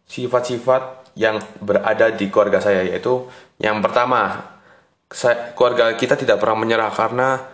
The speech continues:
keluarga kita percaya bahwa dari setiap masalah pasti ada jalan keluar. Tidak ada yang tidak, tidak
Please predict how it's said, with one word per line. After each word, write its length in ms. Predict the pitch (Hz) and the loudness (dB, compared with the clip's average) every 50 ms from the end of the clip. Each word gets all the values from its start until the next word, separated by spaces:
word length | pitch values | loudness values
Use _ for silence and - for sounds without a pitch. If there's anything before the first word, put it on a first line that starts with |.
| - - - | -20 -4 -2
keluarga 240 | 123 110 107 104 98 | 0 0 0 -2 -4
kita 240 | 107 107 110 127 127 | -2 0 2 2 2
percaya 400 | 123 123 117 - 120 120 131 131 | 2 0 2 2 4 4 4 4
bahwa 640 | 120 104 101 101 104 104 101 98 101 101 101 - - - - - _ _ _ _ _ _ _ _ | 4 4 4 4 4 4 4 4 2 0 -4 -10 -14 -20 -20 -20 _ _ _ _ _ _ _ _
dari 480 | - 104 101 98 98 104 104 101 98 | 2 4 4 4 2 0 0 0 -2
setiap 320 | 98 - - 123 120 117 117 | -4 -2 0 0 0 2 2
masalah 720 | 117 113 113 - 117 117 123 127 131 143 139 - - - - _ _ _ _ _ _ _ | 0 0 2 2 2 2 2 2 0 0 -2 -8 -12 -16 -20 _ _ _ _ _ _ _
pasti 320 | - 123 120 - - 143 | 0 0 0 0 2 2
ada 160 | 135 123 113 104 | 2 4 4 2
jalan 320 | 98 104 101 101 101 98 | 4 2 2 2 0 0
keluar. 400 | 98 104 101 98 95 95 95 95 | 2 2 4 4 4 2 0 -6
Tidak 300 | - 120 120 117 113 98 | -8 -6 0 2 2 2
ada 160 | 92 107 104 110 | 2 0 0 2
yang 240 | 113 113 107 104 | 2 0 0 -4
tidak, 480 | 101 - 107 101 92 - - - - - | -4 0 0 0 0 0 -4 -10 -12 -10
tidak 260 | 101 101 107 104 104 | -8 -2 0 2 2